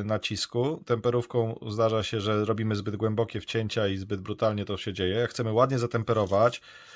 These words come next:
to po prostu lepiej jest kręcić po prostu, e, promieniem. Wtedy widać, że, proszę bardzo,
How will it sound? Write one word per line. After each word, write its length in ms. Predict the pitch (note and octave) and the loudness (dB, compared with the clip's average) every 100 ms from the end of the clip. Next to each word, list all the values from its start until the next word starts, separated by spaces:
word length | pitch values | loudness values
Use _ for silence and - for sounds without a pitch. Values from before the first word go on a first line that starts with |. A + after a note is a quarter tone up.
| - - | -20 0
to 160 | A#2+ | 2
po 120 | B2 B2 | 4 2
prostu 360 | A#2+ A#2+ - | 2 2 2
lepiej 360 | A2+ B2 B2+ A2+ | 2 4 4 2
jest 200 | G#2+ - | 2 0
kręcić 500 | A#2+ A#2+ A#2 G#2+ - | 2 2 2 -4 -4
po 120 | G#2 | -6
prostu, 560 | - G#2+ G2 - G2+ G2 - - - - - - | -2 0 0 -2 -2 -4 -6 -18 -20 -20 -14 -4
e, 440 | F#2+ F#2+ F#2+ F#2+ | 0 4 4 2
promieniem. 680 | - G#2+ G#2 A2+ A#2 A2+ A2 | 0 -2 2 2 4 2 0
Wtedy 380 | - G#2 G#2+ G#2 | -2 -2 0 0
widać, 380 | A2+ A2 A2 | 0 2 2
że, 360 | F#2+ F#2+ F#2+ F#2+ - - - - - | 2 2 2 2 -4 -14 -20 -20 -16
proszę 220 | - G2+ | -10 -6
bardzo, 560 | F#2+ G#2 G2+ G2+ G2+ | -2 -2 0 0 0